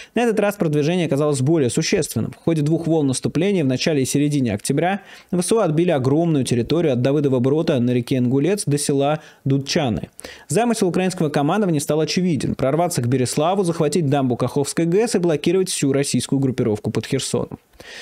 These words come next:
Давление шло и со стороны Николаева, поэтому российское командование было вынуждено держать в Херсоне и вблизи него крупные силы. Девятнадцатого октября недавно назначенный командующим объединённой группировкой российских войск в Украине генерал Суровикин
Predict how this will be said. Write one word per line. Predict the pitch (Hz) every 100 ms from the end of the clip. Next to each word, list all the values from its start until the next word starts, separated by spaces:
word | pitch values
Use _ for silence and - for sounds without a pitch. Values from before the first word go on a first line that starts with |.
| - -
Давление | 165 233 269
шло | - 202
и | 208
со | 185
стороны | 175 151 165
Николаева, | 175 165 175 185 139 98 73
поэтому | - 123 143 135
российское | 139 175 165 135
командование | 139 127 143 190 202 202
было | 226 214
вынуждено | 175 196 170 151 135
держать | 131 135 127
в | -
Херсоне | 120 - 165 202
и |
вблизи | 165 147 123
него | 120 110 127
крупные | 143 127 - 117
силы. | - - - - _
Девятнадцатого | 151 160 180 165 147 127
октября | - 143 165 202
недавно | 151 147 147
назначенный | 147 147 165 156 156
командующим | 143 156 151 127 107 -
объединённой | 120 123 127 131 120
группировкой | 117 120 131 127 120 123
российских | 120 131 - 123 -
войск | 117 -
в | 120
Украине | 135 131 196 214
генерал | 135 127 127 123
Суровикин | - 123 151 214 170